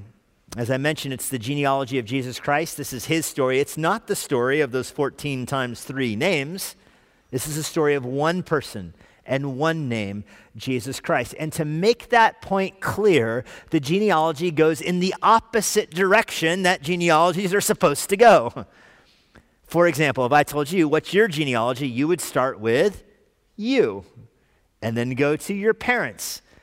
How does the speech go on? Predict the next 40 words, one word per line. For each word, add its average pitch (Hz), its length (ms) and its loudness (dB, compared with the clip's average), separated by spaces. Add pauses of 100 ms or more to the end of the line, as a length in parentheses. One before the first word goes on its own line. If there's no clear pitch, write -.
(180)
and 107 120 -6
then 120 200 -4
go 143 160 0
to - 160 -10
your 208 180 2
grandparents, 185 920 -4
and 110 120 -8
then 135 200 -4
go 147 160 0
to, - 200 -12 (220)
well, 139 240 2
Americans 127 480 -4
don't 104 300 -6
remember 107 300 -4
their 104 140 -2
great-grandparents' 95 720 -4
names 98 300 -6
even, 98 240 -6
but 98 380 -4 (400)
you 185 120 2
would 226 140 2
go 220 160 8
that 190 340 4
direction. 160 680 0 (800)
Not 180 340 2
so 220 260 4
this 233 240 2
genealogy. 120 800 -2 (280)
Do 160 100 -4
you 160 80 0
notice 170 300 2
this 185 140 -4
genealogy 180 500 0
goes 185 220 2
the 208 160 -4
opposite 214 580 0
direction? 139 400 -2
It 127 100 -10
starts 175 420 -2
with 180 220 2